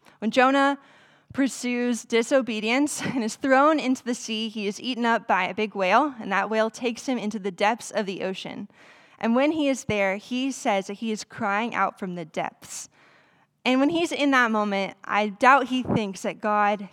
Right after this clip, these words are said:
can hear him. But this image is just an image of complete darkness, absolutely no light. I mean, think about it. You're inside of a whale, which means you're in complete darkness, and then you're in the darkest places of the earth.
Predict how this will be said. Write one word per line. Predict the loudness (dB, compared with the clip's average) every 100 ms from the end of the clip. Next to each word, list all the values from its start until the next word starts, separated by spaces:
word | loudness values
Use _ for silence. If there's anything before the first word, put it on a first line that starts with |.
| -8
can | -8
hear | -6 -6 -4
him. | -6 -10 -10 -12 -16 -20 -20 _
But | -2 0
this | -4 0
image | 0 2 2 0
is | -2
just | -2 -2
an | -2
image | -2 -2
of | -4 -4
complete | -6 -4 -4 2
darkness, | 4 4 0 -6 -4 2
absolutely | 2 2 -4 -6 -2
no | 0 0
light. | 0 -2
I | -4
mean, | -4
think | -2 -2
about | 0 0
it. | 0
You're | -6
inside | -2 -2 2 2 4 2
of | -2
a | 0
whale, | 0 2 -2 -4 _ _ _
which | -12 -4
means | -2 0 -2 -10 -4
you're | 0
in | 2
complete | 2 0 2
darkness, | 2 2 -6 -4
and | 0
then | 2
you're | 2
in | 0 0 2
the | 0
darkest | 2 4 4 2 -2 -2 -10
places | -4 -4 -4 -4 -6 -8 -16 -20 _
of | 4 4 4 -2 -16 _ _
the | -8 -4
earth. | -4 -6 -14